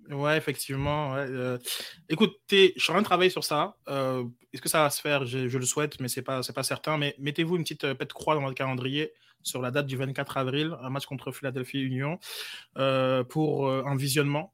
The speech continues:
Euh, donc, euh, on, on, on est en train de travailler sur, euh, sur cette organisation-là, mais si, si vous pouvez, euh, déjà y penser, euh, on organiserait justement une, un petit, un petit visionnement pour que ce petit monde-là qu'on aime bien, qu'on, qu'on retrouve très souvent, euh, au stade, euh,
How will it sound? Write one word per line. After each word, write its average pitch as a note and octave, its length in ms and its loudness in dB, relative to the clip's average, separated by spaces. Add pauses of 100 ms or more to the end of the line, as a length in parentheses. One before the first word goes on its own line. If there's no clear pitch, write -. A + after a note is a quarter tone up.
(140)
Euh, B2 680 -4
donc, B2 360 -8
euh, A#2+ 760 -2
on, A#2 360 -6
on, A#2+ 180 -2
on B2 200 0
est - 20 -2
en A#2+ 40 -2
train C#3 100 0
de C3+ 60 -2
travailler C3+ 500 0
sur, B2 300 -4
euh, B2 80 0
sur B2 160 -6
cette C3 160 -6
organisation-là, B2+ 680 0
mais C3+ 100 -2 (240)
si, C3 200 -4
si C3+ 100 -2
vous C3 140 -8
pouvez, C3+ 440 0
euh, B2 140 0 (300)
déjà A#2+ 200 2
y D#3 60 6
penser, D3 420 0 (300)
euh, B2 200 -6
on B2 180 -4
organiserait C3 580 2
justement B2 360 -4
une, B2+ 120 -2
un A2 300 -4
petit, - 280 -8
un A#2 60 -4
petit A#2+ 180 -8
visionnement C3 380 0
pour - 200 -14
que A#2 180 -8 (240)
ce D#3 100 2
petit E3+ 200 6
monde-là E3+ 340 8
qu'on C#3 180 0
aime C3+ 120 4
bien, D3 280 4
qu'on, B2+ 240 -2
qu'on B2 120 -4
retrouve C3 300 -4
très - 140 -2
souvent, B2+ 600 0
euh, - 20 -2
au A#2+ 80 -4
stade, C3 360 0
euh, A#2+ 180 0